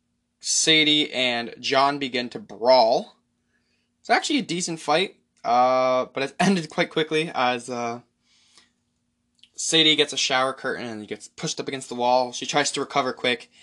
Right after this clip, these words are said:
and John's just like, "Fuck this," shoots the gun right in her eye. Fucking just kills her. She falls down, splattered, blood on the wall. She's dead.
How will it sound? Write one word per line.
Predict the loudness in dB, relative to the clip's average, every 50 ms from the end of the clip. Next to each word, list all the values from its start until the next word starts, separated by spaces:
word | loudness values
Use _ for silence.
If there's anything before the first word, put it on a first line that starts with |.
| -20 -18 -10
and | -8 -8 -4
John's | 0 0 0 2 0
just | -4
like, | -6 -6 -6
"Fuck | 0 -2 -2 0 0 -2
this," | 0 0 0 0 -2 -8 -8 -4
shoots | -2 -2 0 -2 -2 -4 -8
the | -6
gun | 0 0 0 0 0 -4 -8 -10
right | -8 -6 -2 2 4 4 6 6 6 4
in | 2 -4 -6
her | -4 -6 -6 -6
eye. | -4 -4 -2 -2 -2 -2 -6 -8 -12 -16 _ _ _ _ _ _ _ _ _ _ _ _ _ _ _ _ _ _ _ _
Fucking | -20 -20 -14 -2 4 4 4 4 4 -2 -4
just | -4 -6 -8 -6
kills | -8 -10 -10 -10
her. | -14 -18 _ _ _ _ _ _ _ _ _ _ -16
She | -14 -6
falls | 0 2 2 2 2 0
down, | 0 2 2 0 0 -4 -8
splattered, | -10 -12 -10 -8 -4 0 0 0 0 0 -4 -6 -8
blood | -8 -8 -8 -8
on | -8 -12
the | -10
wall. | -6 -4 -4 -4 -4 -6 -8 -14 _ _ _ _ _ _ _ _ _
She's | -6 -6 -6 -2
dead. | 0 0 0 0 -2